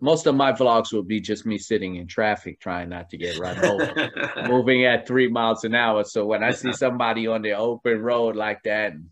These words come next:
Speaker 1: putting in some nice, you know, it's, it's, it's, it looks nice. You know, I envy the
Speaker 2: Yeah.
Speaker 1: guys out there who could take those long trips and, you know, just hit that open road and enjoy themselves. And, you know, it's
Speaker 2: Oh,
Speaker 1: pretty
Speaker 2: I'm really,
Speaker 1: cool.
Speaker 2: I'm really blessed because I grew up in this area,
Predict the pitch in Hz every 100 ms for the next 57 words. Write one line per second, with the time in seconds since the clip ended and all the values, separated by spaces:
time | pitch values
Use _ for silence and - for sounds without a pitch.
0 | _ 131 - 98 98 - 95 104 107 98
1 | 123 113 98 113 110 - - 107 - _
2 | _ _ 113 123 - _ 139 147 147 160
3 | 113 87 104 104 101 104 - 131 123 123
4 | 107 92 110 104 101 101 104 107 101 101
5 | 95 82 - 120 117 - 104 - 110 98
6 | 95 - 123 110 107 _ 78 76 _ _
7 | _ _ _ 160 139 117 113 127 - 113
8 | 110 110 110 110 104 98 98 101 104 101
9 | 95 90 90 104 98 95 98 95 - 95
10 | 92 92 95 85 90 127 110 92 90 _
11 | _ _ _ 123 - 110 156 120 147 131
12 | 120 - _ _ _ _ _ 110 113 139
13 | 135 113 110 113 113 - - - - 104
14 | 95 87 113 107 - 98 95 95 104 98
15 | 101 95 90 85